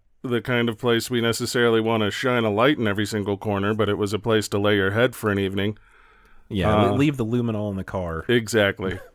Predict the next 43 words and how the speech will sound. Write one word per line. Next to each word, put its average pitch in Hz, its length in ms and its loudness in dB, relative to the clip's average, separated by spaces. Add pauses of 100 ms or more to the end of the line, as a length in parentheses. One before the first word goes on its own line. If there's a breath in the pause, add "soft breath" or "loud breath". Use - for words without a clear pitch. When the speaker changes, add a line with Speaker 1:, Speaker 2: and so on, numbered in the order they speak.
(120)
Speaker 1:
And 196 160 2
that's 190 220 4
Speaker 2:
<laughs> - 100 -10
Speaker 1:
just 160 240 2
a 131 80 4
good 117 280 2
idea 113 420 4
most 104 440 0
of 107 80 0
the 104 60 0
time 101 480 0
anyway. 98 800 0 (720 soft breath)
Speaker 2:
Right. 80 360 0
Speaker 1:
We, 127 260 2
uh, 139 200 4
you 151 160 4
know, 95 240 0
we're, 151 400 2
we're 165 200 2
all 165 160 6
having 135 340 -2
a, 98 420 -4
a 101 120 -8
little 123 320 -6
bit 135 160 0
of 95 360 0
suspension 156 720 -4
of 107 120 -8
disbelief 127 760 -2 (520)
that 113 200 -2
we're 107 160 0
staying 123 460 2
in 117 140 0
the 101 320 -2
clean 147 420 0
hotel 127 400 0
room 95 380 -4 (240)
each 110 240 -6
evening. 98 320 -2
Speaker 2:
Right. 87 280 0 (600 soft breath)
I, 110 60 2
I, 107 380 2
Speaker 1:
Um, - 20 -2